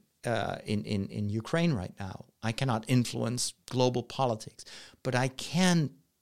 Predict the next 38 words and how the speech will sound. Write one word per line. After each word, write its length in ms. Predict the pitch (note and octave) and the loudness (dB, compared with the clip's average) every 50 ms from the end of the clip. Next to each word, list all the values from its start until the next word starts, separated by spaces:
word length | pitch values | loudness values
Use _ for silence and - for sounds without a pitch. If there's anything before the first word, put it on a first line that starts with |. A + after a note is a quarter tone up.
| _ _ | _ _
try 340 | - - - - C#3 D3 D#3+ | -2 -2 0 4 4 4 4
to 200 | D#3 - - D3 | 4 4 4 4
live 300 | C#3 C3+ C3+ D3 D3+ C#3+ | 6 8 8 8 8 8
out 180 | D3 C#3+ - A#2 | 8 6 4 4
my 180 | C3 A#2+ A#2 | 2 2 2
faith 500 | A2+ - - C#3 B2+ A2+ G2+ G2 - - - | 2 2 4 4 4 4 2 -2 -6 -10 -6
and 160 | - A#2+ B2+ - | -4 -2 -2 0
to 120 | - - | -2 0
do, 140 | C#3 C#3+ C#3+ | 0 0 2
to 180 | C#3+ - - E3+ | 4 4 4 6
be 160 | D3+ F3 E3 | 6 6 6
good, 320 | D3 D3 G3 G#3+ E3 - | 8 12 12 12 12 12
even 300 | - G#3 A3 G#3 G#3+ G#3 - | 10 8 8 10 10 8 8
to 140 | - F#3+ - | 8 4 4
people 420 | - G3 F#3+ F#3 F#3 E3+ C#3+ - - - - - - - - - _ _ | 6 4 6 8 8 8 8 6 2 -8 -14 -14 -16 -18 -20 -20 _ _
that 160 | - D#3+ F#3 | 8 8 10
I 120 | E3 E3 F3+ | 12 12 12
don't 260 | D#3 E3 E3+ F3+ E3+ | 12 12 12 12 10
agree 300 | D#3 C#3+ D#3+ F3 F#3 F#3+ | 8 10 10 10 12 12
with 240 | F3+ F3+ F3+ D#3+ D#3 | 12 10 10 10 6
or 120 | C3+ B2+ | 4 4
people 300 | C3 - G3 F#3+ - E3+ | 4 4 4 6 6 6
that 140 | D#3 D3+ C#3+ | 6 6 4
have 100 | C#3 - | 4 4
hurt 340 | - - F3 F#3+ F#3 - - | 6 8 8 8 8 6 4
me. 220 | F#3+ F#3 F#3+ G3 F#3+ - _ _ _ - | 4 4 4 2 -2 -8 _ _ _ -2
I 80 | C#3+ C#3 | -2 -2
can 140 | - D3+ C#3 | 0 -2 2
try 180 | - D#3 D3 | 4 6 6
to 120 | D3 - D3+ | 6 4 4
forgive, 640 | - E3 D3 C3+ D3 F3+ G3+ A#3 A3+ G#3 - - - _ _ _ _ _ _ _ _ _ - | 4 4 4 6 8 8 8 8 6 2 -2 -8 -16 _ _ _ _ _ _ _ _ _ 0
and 100 | A#2 B2 | 2 4
that's 200 | C#3 E3 - - | 4 4 4 2
hard, 500 | - - - C3 D#3 G#3 C4 A#3+ - - | 4 8 10 10 10 8 4 0 -4 -4
that's 260 | - B2+ B2+ - - - | -4 -4 -2 0 0 2
difficult, 520 | - C#3+ - - D#3 - - - - - - - - - - - - - - _ | 2 2 2 0 -2 -2 -2 -2 -4 -6 -10 -12 -14 -14 -14 -16 -18 -20 0 _
but 200 | - G#3 G3+ G3+ | 6 6 6 4
it's, 380 | - G#3+ G#3+ G#3+ - - - | 2 0 2 2 2 0 0